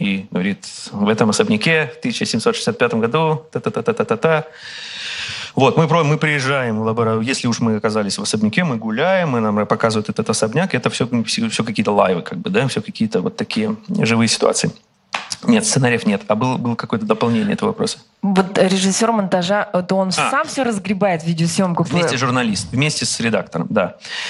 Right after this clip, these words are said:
Speaker 1: Вместе с редактором. Редактор это... э, ну, р-,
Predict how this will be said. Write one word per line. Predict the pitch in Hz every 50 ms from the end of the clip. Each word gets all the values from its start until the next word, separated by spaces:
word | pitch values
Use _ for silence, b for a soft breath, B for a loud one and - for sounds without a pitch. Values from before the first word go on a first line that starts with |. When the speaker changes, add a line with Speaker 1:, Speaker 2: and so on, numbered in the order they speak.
| B B B
Speaker 1:
Вместе | 110 113 156 165 - -
с | - -
редактором. | 127 123 107 92 - - - - -
Редактор | 117 123 131 180 202 - - 131
это... | - - 131 - - 135 127 127 123 117 - -
э, | - - - 120 117 117 117 113 113 113 113 - - - - - - -
ну, | - 139 135 127
р-, | 117 -